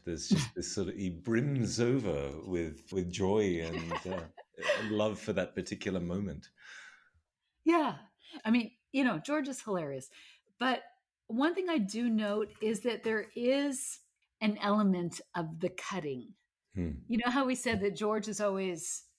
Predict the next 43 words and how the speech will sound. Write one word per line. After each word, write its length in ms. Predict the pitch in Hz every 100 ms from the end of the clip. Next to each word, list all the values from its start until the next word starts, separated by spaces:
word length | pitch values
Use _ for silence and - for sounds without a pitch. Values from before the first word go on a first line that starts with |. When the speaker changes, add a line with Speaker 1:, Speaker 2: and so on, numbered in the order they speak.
| _ _
Speaker 2:
sitting 360 | - - 233 208
there 160 | 202 190
with 140 | 180
a 60 | 180
wry 220 | 165 170
smile 400 | 196 180 165 175
on 180 | 175 180
his 160 | 180
face 340 | - 185 190 196
in 60 |
the 80 | 175
press 240 | 175 165 -
Speaker 1:
Yeah. 60 |
Speaker 2:
conferences? 720 | 190 190 220 220 - 302 359 -
Speaker 1:
Yeah. 220 | 76 71 - - _ -
Speaker 2:
There 140 | 277
is 260 | 330 427 466 453
always 260 | 381 370
an 120 | 294 - -
element 640 | 214 247 240 226 214 190 -
of 200 | 196 180
that 300 | 196 185 - -
to 140 | 208 180
George, 440 | 180 180 180 165 - -
too, 300 | 208 180 156 -
in 200 | 185 196
that 180 | 180
he 280 | 175 - 214 -
is 460 | 208 208 202 196 - - - _ _ _ -
sardonic 760 | - 214 196 196 233 269 277
and 120 | 247 226
there 140 | 226
is 260 | 254 311 381
a 80 | 370
little 360 | 311 294 330
bit 220 | 240 277
of 100 | 269 208 254
a, 60 | 240 - 208
a 60 | 202
cutting 460 | - 202 247 185
in 160 | 143 143
his 240 | 147 131
humor, 400 | - 143 113 123